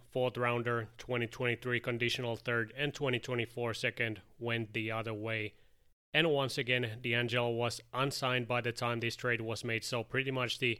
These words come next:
Flyers just gained his signing rights, but I think you've learned the pattern here already. And I mean, for some odd reason, I just have a bad feeling about this, since Philly hasn't really been the best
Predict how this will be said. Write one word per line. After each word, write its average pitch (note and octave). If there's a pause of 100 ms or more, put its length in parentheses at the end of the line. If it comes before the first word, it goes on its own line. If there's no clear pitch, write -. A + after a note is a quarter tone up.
Flyers B2+
just A#2+
gained A#2+
his A2+
signing A#2
rights, A2+
but A#2+
I C3
think A#2+
you've A#2
learned A2+
the A2
pattern G#2+
here G#2 (120)
already. G2+ (1000)
And A#2+
I C3
mean, D3 (560)
for B2+
some D#3 (100)
odd C3+
reason, B2+
I B2
just -
have A#2
a A#2+
bad B2
feeling A#2
about A2
this, A#2
since A2+ (600)
Philly E3
hasn't D#3
really D3+
been C#3
the C#3
best C3+